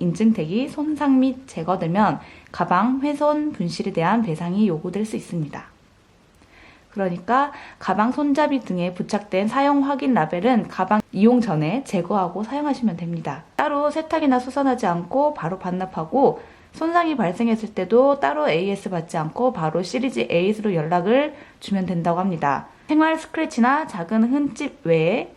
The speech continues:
내부 관리팀에서 수선할 수 없는 수준의 손상이 발생한 경우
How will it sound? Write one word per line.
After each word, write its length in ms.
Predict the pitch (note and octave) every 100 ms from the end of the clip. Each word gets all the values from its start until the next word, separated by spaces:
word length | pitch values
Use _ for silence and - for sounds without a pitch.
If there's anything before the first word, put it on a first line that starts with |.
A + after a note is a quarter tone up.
| - -
내부 360 | F3 F3+ A#3+
관리팀에서 560 | A#3 F3+ G#3+ A3 G#3 A#3
수선할 440 | A#3 C#4 D#4+ C#4+
수 140 | C4+ F3+
없는 240 | F#3+ A#3+
수준의 500 | A#3+ - C4+ A3+ A3+
손상이 460 | B3 B3+ C#4+ C4 A#3+
발생한 540 | E3 E3+ A#3+ C4 A#3+
경우 480 | G3 E3+ G#3+ E4+